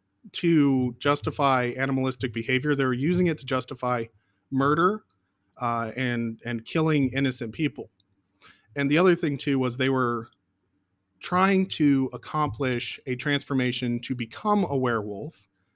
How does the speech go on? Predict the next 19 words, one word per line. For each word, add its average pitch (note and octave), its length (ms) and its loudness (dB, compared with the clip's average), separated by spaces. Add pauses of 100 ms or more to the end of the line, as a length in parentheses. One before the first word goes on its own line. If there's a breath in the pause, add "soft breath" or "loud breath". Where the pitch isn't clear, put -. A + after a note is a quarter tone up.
(240)
this C3 200 -2
legendary B2+ 460 2
monster, A2+ 520 -4
this A2+ 160 -6
legendary A2+ 400 -4
beast, A2 400 -8 (500 soft breath)
through G3 260 2
the F#3+ 80 4
use D#3+ 320 0
of B2 520 -2 (360)
ointments, F3 720 -2 (280)
magic, D3+ 800 0 (220)
dark C#3 320 2
magic, C3 580 0 (580)
uh, A2+ 440 -2 (240)
trying C#3 340 2
to, B2 340 0 (580 soft breath)
uh, A#2 460 2 (1800)
use C#3 800 2